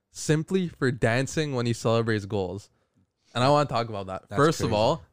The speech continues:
Speaker 1: that's incredibly, like, racist because the people, like, where most of the complaints were coming from was actually, like,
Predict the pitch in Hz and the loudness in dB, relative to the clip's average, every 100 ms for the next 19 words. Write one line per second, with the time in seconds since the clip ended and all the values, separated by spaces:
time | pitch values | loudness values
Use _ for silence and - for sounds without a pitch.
0 | - 139 - 131 139 - 143 147 165 170 | -6 -6 -6 -10 -8 -4 -2 0 0 -2
1 | 160 135 117 - - 110 123 131 95 107 | -2 -2 -2 -4 -4 0 2 0 -4 -8
2 | - 120 123 131 117 117 143 147 175 - | -6 -6 -2 -2 -4 -4 -4 -2 -4 -6
3 | _ _ _ _ 123 123 120 127 123 135 | _ _ _ _ -6 -4 0 2 4 2
4 | - 135 - 123 139 127 123 - 120 117 | 2 -2 -2 -4 -6 -6 -8 -8 -8 -8
5 | 117 107 107 117 120 123 110 107 | -8 -6 -2 -2 -2 -2 -2 -2